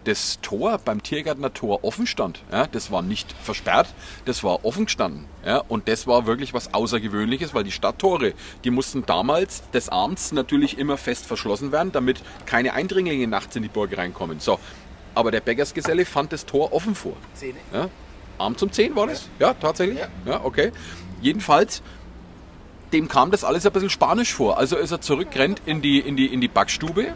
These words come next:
Speaker 1: ja, und hat seinen Meister aufgeweckt und hat gesagt, „Horch, Meister, Meister, ja, das Tor ist offen.“ „Ja, wie, das Tor ist offen?“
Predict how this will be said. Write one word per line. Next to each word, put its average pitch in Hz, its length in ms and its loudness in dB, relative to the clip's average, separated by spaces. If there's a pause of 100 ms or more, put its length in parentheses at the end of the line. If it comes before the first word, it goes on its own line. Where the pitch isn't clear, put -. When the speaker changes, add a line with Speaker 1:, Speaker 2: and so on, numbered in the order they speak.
(100)
Speaker 1:
ja, 160 200 4 (420)
und 156 120 4
hat 160 140 6
seinen 143 180 4
Meister 120 360 6
aufgeweckt 185 400 2
und 175 80 4
hat 160 80 6
gesagt, - 240 0
„Horch, 139 160 4
Meister, 143 680 8 (280)
Meister, 147 760 6 (140)
ja, 156 220 4 (380)
das 131 160 2
Tor - 260 4
ist - 100 0
offen.“ 127 260 4 (260)
„Ja, 113 140 4
wie, 139 160 0
das 113 140 -8
Tor 117 180 2
ist 113 80 -2
offen?“ 101 240 -4